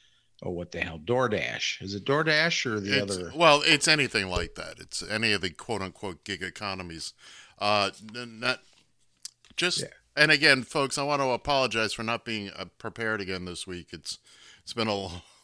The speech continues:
Speaker 2: long, long week, uh, of working, which is good. But, uh, so I've only had time really to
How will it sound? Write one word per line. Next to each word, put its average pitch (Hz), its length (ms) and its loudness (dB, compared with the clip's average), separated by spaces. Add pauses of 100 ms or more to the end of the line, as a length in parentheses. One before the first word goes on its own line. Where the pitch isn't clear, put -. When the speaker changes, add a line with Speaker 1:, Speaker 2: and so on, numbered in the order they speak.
(180)
Speaker 2:
long, 104 380 -2 (180)
long 90 360 -6 (180)
week, 95 440 -12
uh, 85 280 -8 (160)
of 98 200 -12
working, 104 380 -6
which 95 160 -8
is 85 140 -12
good. 95 320 -6
But, 90 140 -10 (520)
uh, 98 380 0 (320)
so 113 120 -6
I've 110 120 -6
only 127 160 -2
had 117 220 -4
time 110 220 -2
really 101 260 -4
to 82 200 -10